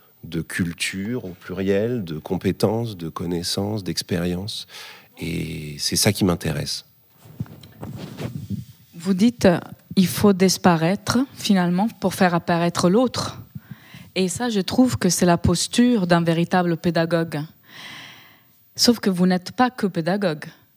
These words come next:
Speaker 2: vous êtes aussi artiste. Et du coup, comment ça se maille, finalement, ces deux attitudes ? Et comment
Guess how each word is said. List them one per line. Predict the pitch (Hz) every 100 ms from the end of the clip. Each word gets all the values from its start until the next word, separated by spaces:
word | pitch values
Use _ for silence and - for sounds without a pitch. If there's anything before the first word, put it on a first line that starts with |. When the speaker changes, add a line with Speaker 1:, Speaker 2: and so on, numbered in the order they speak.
| -
Speaker 2:
vous | 180 175
êtes | 185 180
aussi | 170 240
artiste. | 196 175 - 175 - - - _ _ - - - -
Et | 185
du | 175
coup, | 190 - 302
comment | - 233 214 220 226 247 _ _ _ _ _
ça | - - 214
se | 202 -
maille, | 196 190 214 269 240 170 156 165 _ _ _ _ _
finalement, | - - 190 175 180 208
ces | 208 202
deux | 180 196
attitudes ? | 190 - 220 - - 262 185 156 - - - - -
Et | 190
comment | - 202 240 269